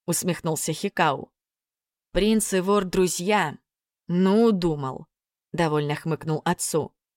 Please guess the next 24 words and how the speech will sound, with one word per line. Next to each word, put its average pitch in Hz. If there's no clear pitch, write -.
Кейфл 240
крепко 233
пожал 202
протянутую 170
ладонь, 160
а -
затем 226
по-братски 180
обнял 185
вора, 202
похлопав 175
по 170
плечу. 160
«Ты 247
перенесешь 240
нас 226
силой, 254
как -
предлагал?» — 233
спросила 165
Ифа 175
Сета. 160
«Сэкономим 196
время, 156